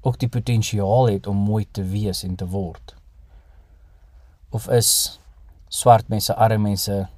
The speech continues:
vuil mense, misdadige mense, verkeerde mense, vreemde mense net ver weg en onbekombaar en moet hulle net eenkant bly? En as jy en jou, jou goeie groep, jou heilige mense, jou,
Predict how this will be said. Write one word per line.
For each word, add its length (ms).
vuil 420
mense, 260
misdadige 540
mense, 360
verkeerde 500
mense, 280
vreemde 380
mense 320
net 260
ver 400
weg 260
en 200
onbekombaar 680
en 360
moet 180
hulle 140
net 180
eenkant 320
bly? 240
En 120
as 160
jy 280
en 120
jou, 160
jou 260
goeie 420
groep, 460
jou 220
heilige 360
mense, 360
jou, 260